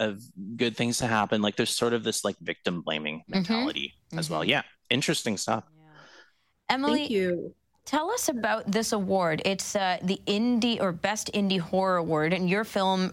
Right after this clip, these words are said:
Speaker 2: received it, Psyche. What's the award, and i-, is this significant for you?
Speaker 3: Thank you. Yeah, so this was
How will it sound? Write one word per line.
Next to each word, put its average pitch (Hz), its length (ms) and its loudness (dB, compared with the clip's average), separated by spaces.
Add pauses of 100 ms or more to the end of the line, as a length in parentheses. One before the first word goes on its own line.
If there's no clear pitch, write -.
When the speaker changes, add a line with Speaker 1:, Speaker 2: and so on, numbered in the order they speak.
Speaker 2:
received 180 460 2
it, 143 160 0
Psyche. 170 400 0
What's 196 400 -2
the 285 140 2
award, 180 540 0
and 160 520 2
i-, - 180 0
is 175 180 0
this 180 120 2
significant 180 560 0
for 143 160 0
you? 82 200 -2 (1040)
Speaker 3:
Thank 381 220 0
you. 320 80 2
Yeah, 294 220 2
so - 180 0
this 311 300 -2
was 440 200 -2